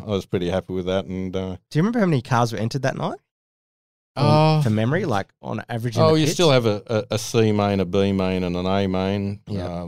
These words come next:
Speaker 1: let's
Speaker 2: So about
Speaker 1: see,
Speaker 2: fifty to
Speaker 1: so
Speaker 2: sixty cars, do you reckon?
Speaker 1: Uh, probably wasn't that. It w-, would have been in the forty, in the
Speaker 2: Okay.
Speaker 1: forties.
Speaker 2: Yeah.
Speaker 1: And eighteen start the feature race, so I made the top eighteen, I guess. So,
Speaker 2: Okay.
Speaker 1: uh, just,
Speaker 2: Yeah,
Speaker 1: yeah,
Speaker 2: right.
Speaker 1: so I was happy with that, and, and Crafts were happy with the way that it, uh, I conducted myself with their team,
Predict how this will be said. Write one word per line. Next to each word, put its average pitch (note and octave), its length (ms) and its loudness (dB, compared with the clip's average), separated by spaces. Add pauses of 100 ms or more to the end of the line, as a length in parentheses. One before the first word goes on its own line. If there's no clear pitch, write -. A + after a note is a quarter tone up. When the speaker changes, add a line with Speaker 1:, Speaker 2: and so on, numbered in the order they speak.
Speaker 1:
let's F#2+ 180 -8
Speaker 2:
So B2 40 -2
about A2 200 2
Speaker 1:
see, F#2+ 80 -4
Speaker 2:
fifty G#2+ 200 -4
to G#2 60 -2
Speaker 1:
so G#2 60 -6
Speaker 2:
sixty G2 240 -10
cars, A#2 360 -8
do - 100 -8
you G2+ 60 2
reckon? G2 160 4
Speaker 1:
Uh, G2 180 2 (120)
probably D#3 260 2
wasn't A2+ 320 0
that. F#2+ 160 2
It G2+ 60 2
w-, A#2 160 -4
would C#3+ 180 2
have A#2+ 80 2
been A2 180 4
in G2 100 0
the F#2+ 60 -2
forty, - 520 -2
in G#2+ 140 -2
the F#2+ 60 -2
Speaker 2:
Okay. A2 160 -2
Speaker 1:
forties. C3 460 0 (240)
Speaker 2:
Yeah. G2 220 -6
Speaker 1:
And A#2 340 2
eighteen G#2+ 340 4
start G2 300 0
the - 80 -16
feature F#2 320 -6
race, F#2 220 -4
so G#2 180 -2
I A2 60 0
made G2 220 0
the F2 60 -6
top E2+ 240 -4
eighteen, E2+ 380 -6
I D2 80 -10
guess. D#2+ 260 -12
So, F#2+ 100 -12
Speaker 2:
Okay. A2 420 -4
Speaker 1:
uh, - 20 -10
just, G2+ 300 -12 (400)
Speaker 2:
Yeah, C#3+ 80 -8
Speaker 1:
yeah, C3+ 60 -4
Speaker 2:
right. B2 260 -2
Speaker 1:
so F#2+ 160 -6
I - 20 -2
was F2 100 -8
happy G2 220 -4
with F2+ 140 -4
that, G2 160 -2
and, G2 340 -4
and G#2 220 -2
Crafts G#2+ 360 0
were F#2+ 120 0
happy G#2+ 240 -2
with F#2+ 160 -4
the F#2+ 80 -6
way G2 200 0
that F#2+ 140 -4
it, F2+ 80 -12 (160)
uh, F2+ 300 -6 (440)
I G2+ 120 -2
conducted F#2+ 500 0
myself F#2+ 400 -4
with F2+ 140 -6
their F#2 160 -2
team, G#2+ 580 -4